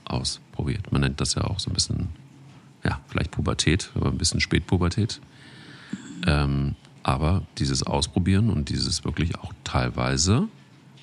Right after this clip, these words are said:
ist es dann auch nicht mehr geil. Und das war dann auch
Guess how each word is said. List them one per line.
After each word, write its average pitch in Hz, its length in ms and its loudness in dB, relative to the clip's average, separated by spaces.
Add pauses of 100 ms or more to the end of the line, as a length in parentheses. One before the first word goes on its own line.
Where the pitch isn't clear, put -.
(280)
ist 87 200 2
es 104 120 0
dann 113 180 2
auch 113 160 0
nicht 76 180 2
mehr 76 140 2
geil. 64 400 0 (160)
Und 80 220 0
das - 300 2
war 71 220 0
dann 87 180 2
auch - 360 -2